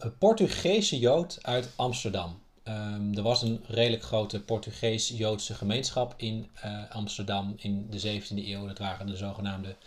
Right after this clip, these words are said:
Sephardische Joden. Ehm, en daar was Spinoza deel van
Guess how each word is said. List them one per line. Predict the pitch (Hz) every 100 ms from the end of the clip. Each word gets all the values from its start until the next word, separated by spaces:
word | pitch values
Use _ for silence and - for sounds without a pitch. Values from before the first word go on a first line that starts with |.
| - - - - -
Sephardische | - 123 - 147 151 147 -
Joden. | 120 120 120 117 123 - _ - _ _ - - - - - - - - -
Ehm, | - 131 135 139 139 139 139 - _ _ _ _
en | 135
daar | 131
was | 131 - -
Spinoza | - - 135 139 135 120 - - -
deel | - 110 123 165
van | 180 156 156 175